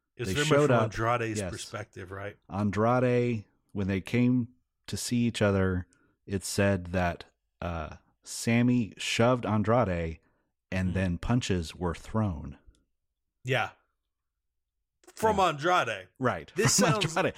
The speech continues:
Speaker 2: and only Andrade.
Speaker 1: Listen, let's say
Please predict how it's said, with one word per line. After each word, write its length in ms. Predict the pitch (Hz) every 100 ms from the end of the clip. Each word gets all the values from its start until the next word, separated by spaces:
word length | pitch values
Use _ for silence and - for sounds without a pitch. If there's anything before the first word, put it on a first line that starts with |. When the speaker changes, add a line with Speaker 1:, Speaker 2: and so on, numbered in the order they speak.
| - -
Speaker 2:
and 180 | 139 -
only 340 | 139 165 127
Andrade. 540 | 92 90 82 76 76 - _ _ _ - -
Speaker 1:
Listen, 360 | 123 - 110 113 _ _ _ _ _ _ _ _ _ _ _ -
let's 240 | 170 208 -
say 600 | 156 143 135 131 113